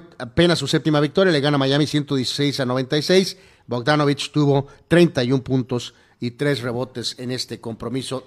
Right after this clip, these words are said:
Eh, ayer solamente jornada de tres partidos, hoy ya, eh, hay un calendario más regular. Los Lakers, de hecho, re-, regresan a la actividad. Vamos a ver si juega Gripita o no juega. Eh, cuatro y media de la tarde estarán en Toronto.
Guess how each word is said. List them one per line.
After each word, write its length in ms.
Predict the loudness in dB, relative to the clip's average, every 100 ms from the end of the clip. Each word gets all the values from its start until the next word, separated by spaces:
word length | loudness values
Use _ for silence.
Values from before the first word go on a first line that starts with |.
| -12
Eh, 180 | -10 -8
ayer 240 | -6 -6
solamente 400 | -6 -8 -8 -8
jornada 440 | -6 -2 -2 -2 -6 -20 -20
de 380 | -4 0 2 0 -4 -2
tres 220 | 2 2
partidos, 500 | 2 0 2 2 4
hoy 140 | 2
ya, 320 | 2 0 0 -6 _ -8
eh, 180 | -6 -2
hay 180 | 0 0
un 60 |
calendario 380 | 0 -2 -2 0
más 140 | 0 0
regular. 340 | 2 4 4
Los 140 | 2
Lakers, 320 | 0 0 -2 -4
de 80 |
hecho, 180 | -4 -2
re-, 160 | -2 -4
regresan 480 | -4 -2 0 0 0
a 40 |
la 60 | -2
actividad. 460 | -2 2 4 2 -2 -20 -6
Vamos 240 | 0 0 0
a 40 |
ver 120 | -2
si 100 | -4
juega 340 | -2 0 0 -2
Gripita 640 | -4 -4 -4 2 2 2
o 160 | 0 2
no 120 | 2
juega. 440 | 4 4 6 4 0 -18 -18 -8
Eh, 360 | -2 -2 -2 0
cuatro 340 | 4 6 6
y 40 | 4
media 180 | 4
de 40 | 4
la 140 | 4
tarde 380 | 4 4 4 0
estarán 440 | -4 -6 -2 -2 -4 -2
en 180 | -2 0
Toronto. 560 | 2 2 2 -2 -6